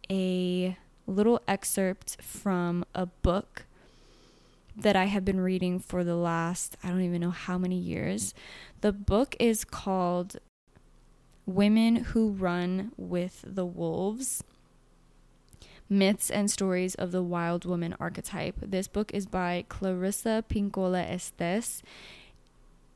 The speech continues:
This book, I haven't finished it. I may be over, a little over halfway with it, but I am taking my sweet time with it because I feel like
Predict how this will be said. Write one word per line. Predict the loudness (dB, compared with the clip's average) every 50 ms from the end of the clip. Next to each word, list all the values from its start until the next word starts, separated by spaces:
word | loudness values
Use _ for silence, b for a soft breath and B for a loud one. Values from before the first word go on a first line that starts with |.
| _ _ _ _ -20 _ _ _ _ _ -18 -18 -12 -10
This | 2 6 8 8 8 6 4
book, | 4 6 6 6 6 4 2
I | 2 2
haven't | 2 2 2 2 2 2 0
finished | 2 2 2 2 0 0 -2
it. | -2 -2 -2 -2
I | -2 0
may | 0 2 2 2
be | 2 2 4
over, | 4 4 4 4 4 2 4 4 4 2 0 -2 -4 _ _ _ _ _ _ _ _ _ _ _ 0
a | 2 6
little | 8 10 10 10 10
over | 8 6 4 4 2
halfway | 0 -2 -2 -2 -2 -4 -4 -4 -2 0 0 0 0 0 -2 -2
with | 0 0 0 0 0 0
it, | 0 0 0 -2 B B B B B B B
but | 2 4 4
I | 6 4
am | 4 2
taking | 2 2 2 2 2 2 2 2
my | 4 4
sweet | 2 2 2 0 -2 -2 -4
time | -4 -2 -2 0 0
with | -2 -2 -4
it | -6 -4
because | -4 -4 -2 0 0 2 2
I | 2 0
feel | 0 -2 -4 -2 0 2 2 2 2
like | 2 2 2 0 0 -4